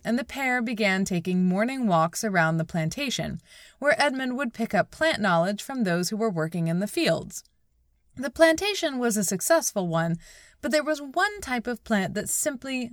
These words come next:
failed, time and time again. As Feriol wrote,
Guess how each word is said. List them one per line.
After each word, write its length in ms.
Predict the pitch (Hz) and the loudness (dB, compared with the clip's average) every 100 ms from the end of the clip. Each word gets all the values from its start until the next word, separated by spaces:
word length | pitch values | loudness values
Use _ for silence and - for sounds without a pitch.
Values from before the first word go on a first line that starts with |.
| 220 | -12
failed, 640 | - - 202 147 - - _ _ - | -10 0 0 0 -6 -14 _ _ -10
time 440 | - 277 294 294 - | 0 2 2 0 -4
and 220 | 285 262 | -6 -4
time 420 | 202 180 180 - - | 0 2 2 -2 -2
again. 460 | 196 175 - - - _ - - - - - _ | -2 0 -2 -6 -14 _ -20 -20 -20 -20 -20 _
As 360 | 220 220 220 220 185 | 6 8 6 0 -6
Feriol 680 | - 277 285 277 233 214 190 | -4 -2 0 2 2 2 2
wrote, 380 | 240 170 180 | 4 4 2